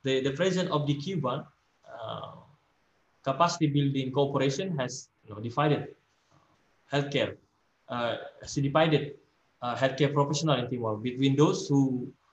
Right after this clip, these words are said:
uh, like, you know, tend to, uh, support the Indonesian, uh, system and those who, uh, l-, more happy with the, uh, the social system, because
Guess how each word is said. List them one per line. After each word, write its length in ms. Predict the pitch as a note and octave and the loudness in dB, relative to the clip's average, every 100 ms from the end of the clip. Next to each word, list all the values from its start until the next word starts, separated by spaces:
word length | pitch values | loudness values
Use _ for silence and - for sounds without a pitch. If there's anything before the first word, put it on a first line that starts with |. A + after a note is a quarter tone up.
| _ _ - | _ _ -12
uh, 540 | A#2+ A#2 A#2 A2+ A#2 - - - - - | -6 -4 -4 -4 -8 -10 -12 -14 -14 -12
like, 120 | A2+ | -8
you 60 | |
know, 100 | A#2+ | -8
tend 380 | A#2 D3+ D#3+ D3 | 0 2 4 2
to, 440 | C#3 B2+ A#2 - - - | 0 -2 -4 -6 -10 -16
uh, 60 | |
support 420 | A2+ - - D3 - | -8 -6 0 0 0
the 80 | |
Indonesian, 680 | B2 B2+ C3+ C#3 C#3 A#2+ A2 - - | -4 -2 0 0 0 -4 -6 -14 -12
uh, 180 | G#2+ A2+ | -10 -10
system 440 | - C#3 - F#3 - _ _ _ _ _ _ - | -8 -6 -4 -4 -6 _ _ _ _ _ _ -8
and 120 | B2+ | 4
those 420 | D3+ E3+ - - - | 6 6 2 -8 2
who, 360 | D#3 E3 D#3+ D#3+ - _ _ _ _ - _ | 6 6 4 2 -8 _ _ _ _ -20 _
uh, 460 | C3+ C3+ C3 B2+ G#2+ - - | 0 4 4 2 0 -8 -10
l-, 200 | C3+ C3+ C3 - _ _ _ _ _ _ - - _ _ _ _ _ - | -6 -6 -8 -18 _ _ _ _ _ _ -20 -20 _ _ _ _ _ 0
more 240 | C#3+ F#3 | 4 6
happy 400 | D#3+ F#3 D3+ A#2+ | 6 4 4 2
with 200 | A#2+ B2 | 0 -2
the, 360 | A#2+ A2+ A2+ A2+ | -2 -4 -4 -4
uh, 360 | A#2 A2+ A2+ A2 | -4 -2 -2 -4
the 120 | A2+ | -2
social 380 | - F3 F#3+ E3+ | 0 2 4 2
system, 300 | E3 D3 B2 | 0 0 0
because 260 | D3+ E3+ | 0 -2